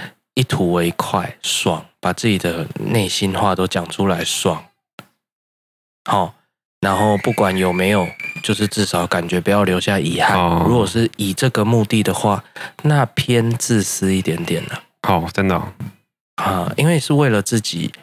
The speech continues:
Speaker 1: 才做这件事情的，那你也不管对方的感受了。
Speaker 2: 哦。
Speaker 1: 啊，那，那你的目的，如果是你觉得他也有这样的相-，相-，相-，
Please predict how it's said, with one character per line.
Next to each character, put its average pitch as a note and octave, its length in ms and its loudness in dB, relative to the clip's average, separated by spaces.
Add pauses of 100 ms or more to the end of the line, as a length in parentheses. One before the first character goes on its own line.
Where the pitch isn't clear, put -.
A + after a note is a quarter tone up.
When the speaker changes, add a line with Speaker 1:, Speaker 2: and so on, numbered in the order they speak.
(160)
Speaker 1:
才 F#2+ 360 0
做 A2+ 180 2
这 G#2 80 4
件 G#2 140 2
事 G2+ 140 -2
情 F#2 180 -2
的， E2+ 120 -4
那 G2 80 0
你 A#2 80 2
也 A2+ 60 4
不 G#2+ 120 0
管 F2+ 120 2
对 F2+ 120 0
方 F#2+ 100 2
的 F2+ 60 2
感 D#2 220 -2
受 E2 260 0
了。 - 100 -6
Speaker 2:
哦。 F2+ 760 0 (580)
Speaker 1:
啊， - 340 -2 (300)
那， C#3 320 4 (300)
那 G#2+ 760 4
你 G#2 140 2
的 G#2 80 4
目 A#2+ 300 4
的， G#2+ 280 2
如 G2 160 2
果 G2+ 160 2
是 - 200 -2
你 F#2 160 0
觉 F#2+ 380 0
得 F#2+ 300 0 (380)
他 B2+ 160 2
也 A#2 120 4
有 G#2+ 120 4
这 A2 120 -2
样 G2 120 -2
的 F2 80 -4
相-， G2 340 -2
相-， G2+ 340 0
相-， G2+ 320 0